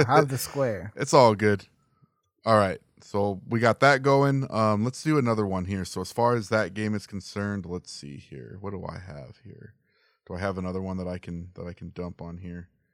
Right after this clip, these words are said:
Speaker 2: I guess they don't want the, the race to twenties.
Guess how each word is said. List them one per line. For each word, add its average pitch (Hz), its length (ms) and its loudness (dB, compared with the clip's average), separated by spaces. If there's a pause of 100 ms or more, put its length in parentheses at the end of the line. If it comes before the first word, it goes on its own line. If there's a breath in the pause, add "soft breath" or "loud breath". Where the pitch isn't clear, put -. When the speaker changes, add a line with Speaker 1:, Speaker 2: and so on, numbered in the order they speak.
(640)
Speaker 2:
I 98 160 -4
guess 98 200 -2
they 101 80 -2
don't 80 160 -4
want 92 200 -8
the, 82 240 -10 (120)
the 82 60 -12
race 82 260 -12
to 78 60 -20
twenties. 80 580 -16